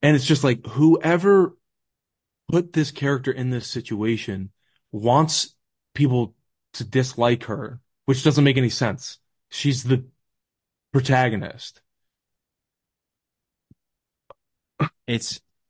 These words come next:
Speaker 2: it's obnoxiously bad. Um,
Speaker 1: Oh, I'm so sorry. We also skipped the fact that she, like, died saving the person from the car.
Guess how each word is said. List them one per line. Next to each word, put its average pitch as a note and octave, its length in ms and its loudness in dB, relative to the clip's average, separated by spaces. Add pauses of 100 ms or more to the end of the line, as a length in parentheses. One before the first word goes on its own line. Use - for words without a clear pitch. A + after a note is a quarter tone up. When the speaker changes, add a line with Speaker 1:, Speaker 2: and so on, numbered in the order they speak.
(2500)
Speaker 2:
it's - 340 -4 (160)
obnoxiously G2+ 840 -2
bad. E2 400 -10 (400)
Um, A2 800 0
Speaker 1:
Oh, F#3+ 160 6
I'm E3 80 6
so E3+ 140 4
sorry. C#3+ 320 2
We A#2+ 120 2
also D3 260 2
skipped C3 400 -4 (260)
the B2 100 -4
fact B2 280 -2
that A#2 160 -4
she, A2+ 180 -6
like, G#2 200 -8
died G#2 420 -4 (1300)
saving A2 500 -2
the G#2 300 -6 (160)
person G2+ 540 -4
from G#2 200 -6
the G#2 60 -4
car. G#2+ 440 0